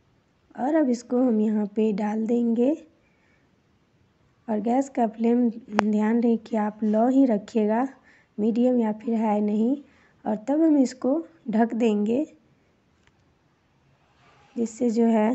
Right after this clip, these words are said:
किसी ऐसे बर्तन से ढक के इससे जो भाप जो है वो बाहर नहीं निकले। और तब हम यहाँ पे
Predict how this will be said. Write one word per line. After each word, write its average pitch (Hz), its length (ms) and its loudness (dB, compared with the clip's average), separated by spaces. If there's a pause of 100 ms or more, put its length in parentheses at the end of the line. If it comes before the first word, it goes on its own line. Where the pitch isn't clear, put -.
(500)
किसी 220 260 -8
ऐसे 214 300 -2 (280)
बर्तन 220 300 0
से 226 140 -2
ढक 202 220 0
के 233 100 0
इससे 214 260 -2
जो 202 160 -2
भाप 214 380 -2
जो 240 160 0
है 240 200 2
वो 262 220 0
बाहर 202 340 -4
नहीं 214 300 0
निकले। 208 400 -2 (760)
और 214 320 -2 (140)
तब 277 200 0
हम 254 160 2
यहाँ 202 300 0
पे 240 160 2